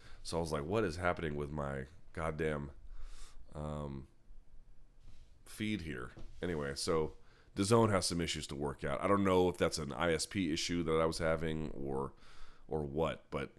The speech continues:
it did not, I did not, and I had a hardline connection today with, um, you know, or the gigabit internet speed, so I don't know what the problem was. Um, I thought Big John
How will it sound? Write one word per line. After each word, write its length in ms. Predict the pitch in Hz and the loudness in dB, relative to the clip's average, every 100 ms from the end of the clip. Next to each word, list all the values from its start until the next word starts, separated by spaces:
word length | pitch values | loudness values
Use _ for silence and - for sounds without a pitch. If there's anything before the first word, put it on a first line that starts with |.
| - | -10
it 140 | 82 | -6
did 180 | 80 92 | 0 2
not, 320 | 90 85 80 - - - - | 4 2 0 -4 -20 -12 -2
I 80 | 90 | -2
did 160 | 85 | 0
not, 340 | 87 85 82 - | 2 4 4 0
and 100 | 98 | 2
I 60 | 104 | 6
had 160 | 120 | 8
a 80 | 87 | 6
hardline 560 | 78 113 110 90 73 71 | 6 8 8 6 0 -2
connection 480 | 76 65 - 57 58 - - - - - - - - | -6 -6 -6 -10 -12 -14 -16 -16 -12 -12 -12 -14 -6
today 380 | - 76 71 67 | -4 -2 -2 -4
with, 280 | 78 76 73 | -4 -4 -2
um, 540 | 73 71 69 65 62 - - - _ _ - | -2 0 -2 -4 -8 -12 -20 -20 _ _ -10
you 140 | 87 85 | -4 -2
know, 140 | 64 | -4
or 80 | - | -6
the 100 | 78 | -6
gigabit 440 | 73 92 85 82 76 | -2 -2 0 -2 -2
internet 320 | 90 78 - | 0 0 -2
speed, 320 | - 64 62 | -6 -6 -6
so 300 | - 67 64 - - - - - - | -4 -4 -4 -6 -8 -10 -16 -10 -4
I 80 | |
don't 100 | 85 | 0
know 60 | 78 | 0
what 160 | 71 82 | 0 -2
the 60 | |
problem 360 | - 71 64 67 | -4 -4 -4 -4
was. 300 | 67 65 - | -4 -4 -6
Um, 300 | 76 78 71 69 - - - - - | -4 -4 -4 -6 -14 -16 -16 -16 -12
I 60 | |
thought 280 | 82 101 85 | 4 6 6
Big 160 | 95 82 | 4 2
John 460 | 92 87 92 95 | 4 6 6 6